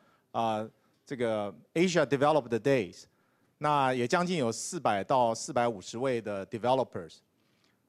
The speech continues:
不到一个月之内，我们继续在办了今天这两天的活动。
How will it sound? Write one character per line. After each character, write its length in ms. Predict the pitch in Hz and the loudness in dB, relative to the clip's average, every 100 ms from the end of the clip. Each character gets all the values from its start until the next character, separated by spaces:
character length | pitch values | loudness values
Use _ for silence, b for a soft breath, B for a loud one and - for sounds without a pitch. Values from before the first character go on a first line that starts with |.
| _ | _
不 80 | 170 | 0
到 260 | 214 190 | 4 6
一 140 | 180 202 | 4 2
个 100 | 226 | 2
月 160 | 208 | 2
之 180 | 180 196 | 2 0
内， 260 | 208 180 113 | 0 0 0
我 100 | 104 | -6
们 160 | 120 | -8
继 180 | - 262 | -4 -2
续 200 | 196 190 | -2 -2
在 160 | 151 143 | 0 0
办 200 | 160 139 | 0 -2
了 80 | 117 | -2
今 240 | - 202 | -4 -4
天 220 | 170 180 | 0 -2
这 140 | 180 160 | 0 -2
两 180 | 98 | -4
天 160 | 104 131 | -6 -6
的 80 | 120 | -6
活 180 | 95 98 | -6 -2
动。 280 | 135 107 | 0 -2